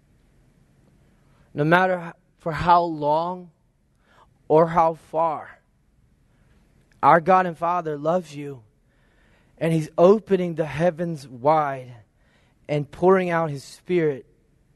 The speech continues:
on us. He's alluring you with his love, saying, "Come home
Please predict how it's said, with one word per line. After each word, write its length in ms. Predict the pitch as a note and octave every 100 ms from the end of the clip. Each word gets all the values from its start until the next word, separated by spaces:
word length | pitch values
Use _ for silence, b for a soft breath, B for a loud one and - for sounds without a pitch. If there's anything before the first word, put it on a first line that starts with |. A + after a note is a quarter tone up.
| _ -
on 180 | C3+
us. 460 | C#3 B2 - - - _ _ _ _ _ _ _ _ _ _ _ _ _ _ b b b
He's 220 | - F3+ F3
alluring 480 | F#3 G3 A3 A3
you 400 | A3 A3 A3+ A3+ F3+ _ _ _ _
with 160 | D#3 D#3
his 220 | D3 D3
love, 400 | F3 F3+ D#3 C3+ _ _ _ _ _ _ _ _ _ -
saying, 340 | - D#3 D3
"Come 280 | - E3 F3
home 500 | F3+ F#3+ D#3+ C3+